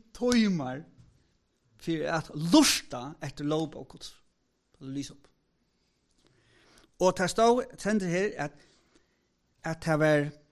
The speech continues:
at, eh, for,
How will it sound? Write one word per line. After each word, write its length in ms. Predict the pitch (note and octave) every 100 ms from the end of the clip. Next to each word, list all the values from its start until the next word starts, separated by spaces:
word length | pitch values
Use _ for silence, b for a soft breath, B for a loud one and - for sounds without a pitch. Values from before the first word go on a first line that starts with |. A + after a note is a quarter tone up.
| _ _ _ _ - _ _ _ _ _ _ _ _ _
at, 340 | C#3+ C3+ C3 D3
eh, 240 | C3 B2+ C#3+
for, 340 | - D#3+ D3